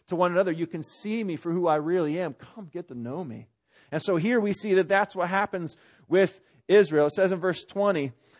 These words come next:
"And they moved on from Succoth and encamped at Etham on the edge of the wilderness.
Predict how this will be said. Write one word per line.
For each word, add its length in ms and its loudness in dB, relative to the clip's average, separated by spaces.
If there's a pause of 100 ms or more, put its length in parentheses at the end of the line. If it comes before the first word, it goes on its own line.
(140)
"And 160 -4
they 160 4
moved 560 2
on 360 0
from 260 -4
Succoth 720 -2
and 140 -8
encamped 640 -4
at 300 -2
Etham 540 -8 (260)
on 160 0
the 180 -2
edge 460 8
of 80 -4
the 80 -2
wilderness. 680 -2